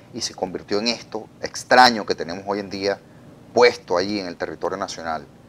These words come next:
en esta rareza de país que no se sabe si es país o si es más bien una pandilla de malandros con una cuerda de seguidores y un terreno geográfico dispuesto para que allí vivamos.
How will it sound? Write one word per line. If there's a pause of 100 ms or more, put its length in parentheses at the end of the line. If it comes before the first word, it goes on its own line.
(220)
en
esta
rareza
de
país
que
no
se
sabe
si
es
país (420)
o
si
es
más
bien
una
pandilla
de
malandros
con
una
cuerda
de
seguidores (280)
y
un
terreno
geográfico
dispuesto
para
que
allí
vivamos.